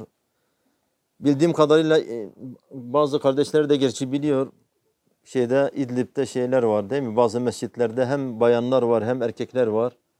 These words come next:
Kişi için de itikaf var. Yapabilen için ne mutlu. Yapabilirse hanımıyla, değil mi? Orada geçirebilirse itikafta nurun ala nur. Yapamazsa en azından erkeklerin itikaf geçirmesi, ribatta geçirmezse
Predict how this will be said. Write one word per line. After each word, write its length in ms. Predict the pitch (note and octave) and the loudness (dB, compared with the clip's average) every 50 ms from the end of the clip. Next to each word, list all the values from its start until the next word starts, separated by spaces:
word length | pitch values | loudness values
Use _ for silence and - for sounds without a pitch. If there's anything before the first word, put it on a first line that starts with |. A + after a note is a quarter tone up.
| _ _ _ _ _ _ _ | _ _ _ _ _ _ _
Kişi 260 | - C3+ A#2 - E3+ E3 | -10 -8 -6 -4 -2 -2
için 340 | D3+ C3 - E3+ E3 E3 | -2 -2 -2 -2 -2 4
de 120 | D3 D3 C3+ | 4 4 4
itikaf 500 | C3+ - - B2 - D3 C#3 B2+ - - | 4 -2 -4 -4 0 2 2 2 2 0
var. 240 | A2+ A2 A2 A2 - _ _ _ _ _ _ _ _ _ _ _ _ _ _ _ _ _ _ _ _ _ _ _ - | -2 -2 -2 -4 -8 _ _ _ _ _ _ _ _ _ _ _ _ _ _ _ _ _ _ _ _ _ _ _ 2
Yapabilen 640 | - D3+ D#3 C#3 F3+ F3 D3 D3 D#3+ E3 F#3 F3+ | 4 4 6 6 6 4 4 4 2 4 4 2
için 320 | F3 D#3+ C3 - E3+ E3+ E3+ | 2 -2 -2 -4 -4 0 0
ne 60 | F3 | 0
mutlu. 320 | F3 D#3 C#3 C3 - C3+ | 2 0 -2 -4 -4 -2
Yapabilirse 640 | C3+ C3+ C3+ A#2 D3 D3 C3+ C3+ D3 D#3+ D3 - - C#3+ | 0 0 0 2 0 -2 -2 -2 -2 -2 -2 0 2 0
hanımıyla, 760 | B2+ A#2+ B2+ C3+ C3+ C3+ C#3+ D3 C#3+ C3 C3 B2+ C3 - - - _ _ _ _ _ _ _ _ _ _ _ _ _ _ _ _ _ _ _ _ _ | 2 2 2 0 0 0 0 0 0 2 2 2 2 0 -4 -10 _ _ _ _ _ _ _ _ _ _ _ _ _ _ _ _ _ _ _ _ _
değil 180 | - - E3+ E3+ | -6 -4 -2 0
mi? 180 | C3+ B2 B2 - _ _ - | 2 0 0 -2 _ _ -4
Orada 440 | G2 C#3+ D3 C3 A#2+ C#3 C#3 C#3 | 0 2 2 2 4 4 4 4
geçirebilirse 840 | C3 B2+ A#2+ C3 A#2 - - C3 C#3 C3 B2 C#3 D3+ D3+ - - C#3+ | 2 0 -2 -2 -2 0 0 0 0 0 0 0 -2 -2 -2 0 -2
itikafta 580 | B2+ - B2+ A2 - B2 A#2 - - C#3 C#3 C#3+ | -2 -2 -4 -4 -2 -2 -2 -2 -4 -4 -4 -4
nurun 300 | C#3+ D3 C#3+ C3 B2+ A#2+ | -2 -2 -2 -2 0 0
ala 220 | A#2 A#2 A2+ A2 | 0 0 0 -2
nur. 160 | G2+ F2+ F2+ | -2 -4 -4
Yapamazsa 680 | - B2+ D3 D3 D#3 D#3+ D3+ C3+ A#2 - - - C#3+ D3 | -2 0 0 2 2 0 0 0 -2 -2 -2 -4 -4 -2
en 60 | C#3+ | 0
azından 440 | C3 A#2+ G2+ G#2+ A#2 A2+ B2+ C3 A2+ | -2 -2 -2 -4 -4 -2 -2 -2 -2
erkeklerin 580 | A#2 A#2+ - - A#2 - - A#2 A#2 A2+ B2 | -4 -6 -4 -6 -8 -4 -2 -2 -2 -2 -2
itikaf 380 | A#2+ G#2+ - A2 - A#2+ A2+ - - _ - | -8 -8 -10 -4 -2 -2 -2 -2 -6 _ -10
geçirmesi, 680 | - A2+ - - A2+ G#2+ G#2+ G#2 F#2+ - - A2 A#2+ - _ _ _ _ _ _ _ _ - B2 | -8 -8 -6 -4 -6 -4 -4 -6 -6 -6 -8 -10 -10 -10 _ _ _ _ _ _ _ _ -2 2
ribatta 400 | B2+ B2 A#2+ C3 B2 - - C#3 | 2 4 4 4 2 4 0 0
geçirmezse 800 | A#2+ A#2+ G#2+ - B2+ G#2+ A2+ B2 A#2+ - - - A2+ A#2 B2 | 0 0 -4 -4 -6 -8 -4 -4 -4 -4 -4 -8 -8 -8 -8